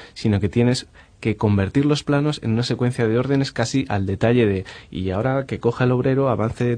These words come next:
tres metros hasta que se encuentre en la esquina, tuerza a la izquierda, coja el".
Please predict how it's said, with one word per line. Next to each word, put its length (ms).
tres 260
metros 480
hasta 380
que 80
se 120
encuentre 240
en 60
la 60
esquina, 400
tuerza 280
a 20
la 100
izquierda, 580
coja 280
el". 120